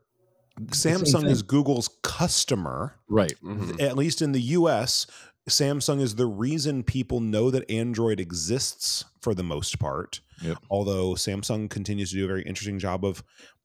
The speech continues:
Speaker 2: not making it overly obvious that Android exists. They want you to know it's a Samsung phone.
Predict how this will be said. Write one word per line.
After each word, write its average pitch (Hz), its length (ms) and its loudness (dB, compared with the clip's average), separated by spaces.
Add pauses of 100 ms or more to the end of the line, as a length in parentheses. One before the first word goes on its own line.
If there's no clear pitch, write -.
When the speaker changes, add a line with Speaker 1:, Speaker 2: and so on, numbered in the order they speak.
(240)
Speaker 2:
not 104 320 -4
making 101 340 -4
it - 100 -8
overly 98 440 -4
obvious 110 680 -2
that 95 200 -4
Android 82 420 -4
exists. 73 500 -8
They 101 180 0
want 117 280 0
you 113 100 -2
to 101 60 -2
know 95 180 0
it's - 140 -6
a 67 200 -12
Samsung 104 880 -2
phone. 57 400 -8